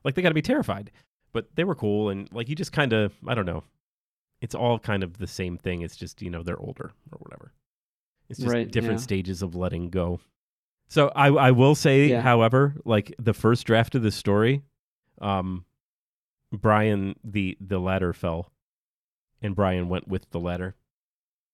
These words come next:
Speaker 2: <laughs> Oh, really?
Speaker 1: <laughs> But I, I decided it was too much. <laughs>
Speaker 2: I don't know. I mean, that, that might have, that might have been a little, uh, cherry on top there. I don't,
Speaker 1: Oh,
Speaker 2: I don't
Speaker 1: I
Speaker 2: know.
Speaker 1: mean,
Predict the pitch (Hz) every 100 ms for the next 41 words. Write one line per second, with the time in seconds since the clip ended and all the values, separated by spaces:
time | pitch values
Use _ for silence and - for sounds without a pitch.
0 | _ _ _ - - - - 156 143 131
1 | 131 135 135 135 123 - - 135 123 123
2 | - 135 123 113 101 101 - - 101 98
3 | 90 - - - _ _ 190 - _ 151
4 | - _ _ _ _ _ - 214 - _
5 | _ - 135 359 349 127 123 - 147 135
6 | 147 151 165 165 175 175 151 117 147 151
7 | 147 139 - - 139 131 135 131 120 113
8 | 107 101 107 131 - 139 120 104 127 117
9 | - 92 101 107 156 165 165 175 170